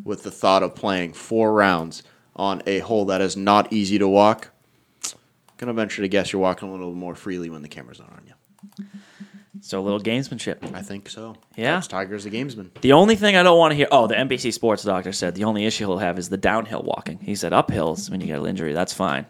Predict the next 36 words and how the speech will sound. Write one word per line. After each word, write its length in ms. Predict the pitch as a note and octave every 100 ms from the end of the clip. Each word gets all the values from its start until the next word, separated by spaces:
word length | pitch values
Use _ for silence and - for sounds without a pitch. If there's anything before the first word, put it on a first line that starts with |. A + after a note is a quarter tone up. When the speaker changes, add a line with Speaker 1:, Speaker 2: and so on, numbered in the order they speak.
| -
Speaker 2:
He 60 |
said 180 | - E2+
downhill 440 | G#2+ A#2 B2 B2+
when 100 | A#2+
you 60 | A2+
get 100 | A2
to 60 | F#2+
brace 240 | G2+ G#2
yourself, 440 | G2+ - F#2+ F#2 - _ _
that's 220 | F2+ E2+ G#2+
not 180 | F2+ D#2+
bad. 340 | D#2 C#2+ - _ _ _ _ _ _ _ _ _ _ _ _ _
But 120 | - G#2
I 80 |
don't 280 | G2+ C#3 F3
wanna 180 | B2+ G#2+
hear 320 | F#2+ E2+ E2 - _ _ _ _
the 80 | G2
comparisons 680 | - G2 G2+ F2+ - F2+ -
to 100 | F#2
twenty 260 | - F#2
nineteen 420 | F2 D#2 - - G3
Tiger. 360 | - - - _ _ _ _ -
Because 300 | G2+ A2+ G2
you 60 |
know 140 | C3+ A3+
what 160 | A#3+
he 100 | F#3
was 160 | F3+ D#3+
playing 320 | - C3 C3+
like 360 | B2 B2+ B2+ -
before 400 | - - G#2+ A2
twenty 260 | - G#2+ G#2+
nineteen 400 | G#2+ G#2 A2 G#2+
Masters? 460 | G2+ G#2+ A2 A2
Speaker 1:
Wait, 260 | D3 G2+